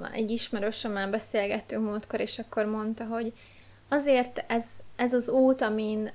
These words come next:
amin mi járunk, akik, akik lehet, hogy, ö, lehet kicsit, ö, spirituálisabb is, meg hogy ilyen mélyebb, meg, meg próbáljuk megérteni a világot, meg önmagunkat keressük, fejlesszük,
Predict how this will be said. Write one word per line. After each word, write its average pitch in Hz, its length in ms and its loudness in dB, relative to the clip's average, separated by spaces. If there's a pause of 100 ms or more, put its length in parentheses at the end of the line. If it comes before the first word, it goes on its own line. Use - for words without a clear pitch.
amin 220 360 -2
mi 226 200 4
járunk, 220 600 2
akik, - 440 -8 (260)
akik - 280 -10
lehet, 226 540 -2
hogy, 214 480 -2
ö, 240 180 -2 (1160)
lehet 240 300 -2
kicsit, 240 400 -2
ö, 220 280 4 (100)
spirituálisabb 226 1600 0
is, 226 540 0
meg 214 280 -4
hogy 208 240 -4
ilyen 202 200 0
mélyebb, 226 840 4
meg, 214 260 -4 (220)
meg 226 200 -2
próbáljuk 226 500 4
megérteni 220 640 0
a 220 100 -4
világot, 220 580 -2
meg 190 200 -8
önmagunkat 233 880 2
keressük, 233 600 -2
fejlesszük, 226 640 -2